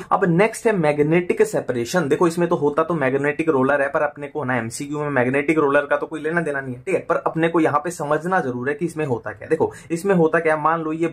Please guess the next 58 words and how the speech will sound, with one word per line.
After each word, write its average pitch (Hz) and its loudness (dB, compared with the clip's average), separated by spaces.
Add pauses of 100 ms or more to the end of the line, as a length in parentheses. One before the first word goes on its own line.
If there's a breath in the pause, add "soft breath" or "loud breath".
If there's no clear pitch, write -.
blue 156 0
color 147 2
की 147 -8
क्या 127 -4
थी, 160 -6
metal 123 -2
थी 110 -12
अपने 98 -12
पास, - -20
है 135 -12
ना, 151 2
ये 147 -2
metal 127 -2
के 131 -6
particles - -10
हैं, 117 -20 (240 soft breath)
metal 127 -2
के, 101 -18 (240 loud breath)
और 196 0
इन 220 4
metals 147 2
के 165 -2
बीच 143 -4
ये 151 0 (140)
black 147 0
color 127 0
की 131 -8
क्या 127 -4
है, 139 -4
impurity 107 -8
है, 101 -20 (420 loud breath)
ये 151 4
black 147 0
color 127 -4
की 156 -8
क्या 131 -2
है, 160 0
impurity 104 -8
है। 101 -18 (220 loud breath)
अब - 0
हम 202 0
क्या 185 0
करते 143 -4
हैं, 143 -4
देखो, 139 -2
जो 143 -2
ये 165 4
ब्लू 151 2
color 131 2
की 131 -6
metal 120 -2
है, 110 -2
ये 120 0
blue 147 6
color 120 2
की 135 -8
metal 110 -6
है, 123 0